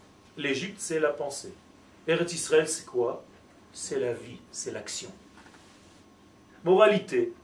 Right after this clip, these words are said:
sortir d'Égypte, c'est tout simplement sortir de la pensée et aller vers l'action.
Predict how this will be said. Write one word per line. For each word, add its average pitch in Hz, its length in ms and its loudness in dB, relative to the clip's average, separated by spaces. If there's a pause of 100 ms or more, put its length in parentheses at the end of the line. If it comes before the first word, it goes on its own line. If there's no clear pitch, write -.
(120)
sortir 208 480 2
d'Égypte, 185 420 4
c'est 175 120 0
tout 254 100 -6
simplement 185 460 4
sortir - 380 -2
de 151 60 2
la 139 120 4
pensée - 600 -2
et 156 100 4
aller 135 200 6
vers 190 140 4
l'action. 135 360 -2